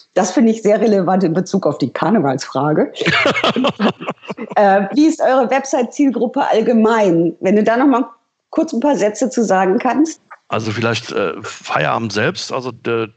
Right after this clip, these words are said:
Speaker 2: die Zielgruppe bei Feierabend sind ganz klar Rentner, Pensionäre, Menschen ab fünfundsechzig, die im Ruhestand sind, nicht mehr arbeiten müssen.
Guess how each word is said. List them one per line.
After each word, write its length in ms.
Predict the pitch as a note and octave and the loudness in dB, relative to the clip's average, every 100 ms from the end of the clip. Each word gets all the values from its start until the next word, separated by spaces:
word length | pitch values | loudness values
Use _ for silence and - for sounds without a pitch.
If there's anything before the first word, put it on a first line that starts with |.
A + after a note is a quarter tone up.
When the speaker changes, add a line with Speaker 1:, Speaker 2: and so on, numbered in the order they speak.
| - | -14
Speaker 2:
die 80 | |
Zielgruppe 420 | G2+ - - C#3 B2 | -6 -4 -4 -2 -2
bei 120 | A2 | -2
Feierabend 380 | - C3 C3 A#2 | -2 -2 -2 -4
sind 140 | A#2 | -6
ganz 200 | A2 B2+ | -6 -6
klar 160 | A2+ G2+ | -4 -4
Rentner, 320 | A2+ A#2+ C#3+ | -4 -4 -6
Pensionäre, 600 | - A#2 A2 G2 A2+ D3+ | -4 -8 -6 -6 -4 -4
Menschen 380 | B2 B2 - C3+ | -2 -4 -4 -4
ab 160 | A2 - | -4 -4
fünfundsechzig, 760 | A#2+ A2+ A2 C#3+ - D#3+ D3 - - - - | -4 -4 -2 -4 -6 -12 -14 -14 -16 -16 -8
die 220 | A#2 B2+ | -2 -2
im 160 | - A2+ | 0 -2
Ruhestand 540 | F2+ A2+ - G#2 F#2 | 0 0 0 -2 -2
sind, 240 | F2 F2 E2 | -2 -2 -2
nicht 160 | F2 | -4
mehr 120 | - | -2
arbeiten 360 | - F2 F2+ F2 | -2 0 -2 -2
müssen. 420 | E2 E2+ D#2+ D#2+ | -6 -6 -8 -10